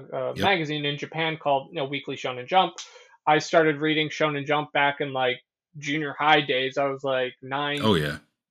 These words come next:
Speaker 1: ten years old when I started reading it. So it's been around for quite some time. Uh, has a very steep history in not only Japanese culture, but American culture as well. Uh, they are getting their own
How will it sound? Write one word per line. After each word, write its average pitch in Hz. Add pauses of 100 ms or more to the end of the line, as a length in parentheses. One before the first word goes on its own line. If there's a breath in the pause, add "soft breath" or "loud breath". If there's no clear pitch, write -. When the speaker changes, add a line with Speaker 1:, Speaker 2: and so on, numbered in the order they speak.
(120)
Speaker 1:
ten 156
years 143
old 151
when 135
I 139
started 127
reading 131
it. 131
So 135
it's 143
been 202
around 156
for 131
quite 151
some 127
time. 139 (600 loud breath)
Uh, 139
has 156
a 147
very 151
steep -
history 147
in 135 (180)
not 160
only 143
Japanese 143
culture, 143
but 131
American 131 (120)
culture 131
as 127
well. 139 (460 soft breath)
Uh, 135
they 254
are 156
getting 147
their 190 (100)
own 147